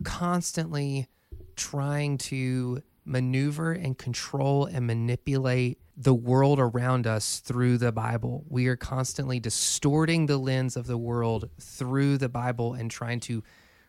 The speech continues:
create a world that fits within the confines of the Bible instead of having the world inform the way, have, and I, I won't even say the world because Christians,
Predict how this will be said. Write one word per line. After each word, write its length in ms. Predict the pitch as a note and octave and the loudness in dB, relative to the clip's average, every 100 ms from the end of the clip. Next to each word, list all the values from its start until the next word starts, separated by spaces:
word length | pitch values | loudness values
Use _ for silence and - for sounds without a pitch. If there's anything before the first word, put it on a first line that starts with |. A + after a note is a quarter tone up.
| _ | _
create 520 | - - D#3 D3+ F3 G3 | -6 0 4 4 4 2
a 100 | D#3+ | 0
world 680 | C#3+ C3+ D#3+ C3+ A2+ A#2+ C#3 - _ _ | 0 2 2 2 0 -4 -8 -18 _ _
that 180 | C3+ C3+ | -2 -2
fits 540 | - - G3 F3+ - | -8 2 4 4 2
within 360 | D#3+ D3+ D#3 D3+ | 0 0 0 0
the 80 | C#3+ | 0
confines 600 | - F3 F#3+ F3 C#3 B2 | -2 -2 -2 -2 -4 -4
of 100 | A#2 | -6
the 80 | A#2 | -6
Bible 420 | A#2 A#2 B2 C3 | -6 -4 -4 -2
instead 800 | D3+ C#3+ - - - F#3+ A#3 B3 F#3+ | 0 0 0 -4 -4 -6 -4 -4 -2
of 380 | C3 B2+ B2+ - | -2 0 -2 -4
having 400 | - E3 F3 E3 | -6 -2 -2 0
the 100 | D3 | -2
world 800 | C3 C3+ D3+ G3 A3 F3+ E3+ E3 | -4 -8 -4 0 0 2 0 -2
inform 800 | E3+ D3 D3 - E3 E3+ F3 E3 | -2 -2 -2 -6 -6 -2 -2 -2
the 140 | D#3 | -2
way, 420 | C#3+ C#3+ D#3 D#3+ - - _ | -4 -4 -4 -6 -8 -20 _
have, 180 | D#3+ F#3+ - - - - | -2 -2 -4 -20 -18 0
and 120 | F#3 | 4
I, 60 | F#3+ | 4
I 140 | G3+ | 4
won't 140 | G3+ B3 | 2 2
even 100 | A3+ | 2
say 100 | A#3 | 0
the 100 | F#3+ | 2
world 260 | F3 D3 | 4 2
because 260 | A#2 - B2 C3 - | 2 -4 -6 -10 -4
Christians, 560 | E3+ - E3 D#3 - | -4 0 0 -2 -4